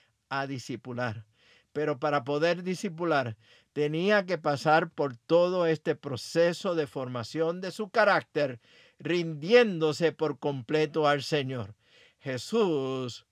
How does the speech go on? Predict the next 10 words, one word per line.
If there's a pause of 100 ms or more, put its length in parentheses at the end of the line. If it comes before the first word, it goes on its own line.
(160)
fue
muy
claro
con
Pedro: (440)
"En
cuanto
a
ti, (680)
sígueme.